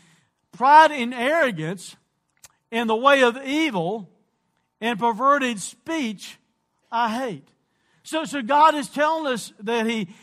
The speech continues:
that he hates the way of evil, that he hates perverted speech. It says the fear of the Lord. So if we're gonna fear him and relate to him in the right way, we ought to be hating evil ourselves. But notice what else he said there. "Pride and arrogance and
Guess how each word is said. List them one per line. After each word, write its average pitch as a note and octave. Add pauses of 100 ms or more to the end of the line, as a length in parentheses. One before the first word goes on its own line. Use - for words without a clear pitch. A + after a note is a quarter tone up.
(140)
that B3
he A3+
hates A3+
the A#3
way A3+
of G#3
evil, C#4
that A#3
he G3
hates A3+
perverted G3+
speech. - (420)
It A#3+
says B3+
the G#3
fear C4
of A#3+
the A3
Lord. B3
So A3
if F3+
we're B3+
gonna A#3
fear A#3+
him C4
and A#3
relate A3+
to G#3+
him B3
in B3
the A#3
right A#3+
way, C4
we A3
ought A#3+
to A#3
be B3+
hating B3+
evil C4+ (280)
ourselves. A#3 (640)
But D4
notice E4+
what D4
else D#4+
he C#4+
said D#4+
there. A3
"Pride C#4
and C#4+
arrogance B3
and C4+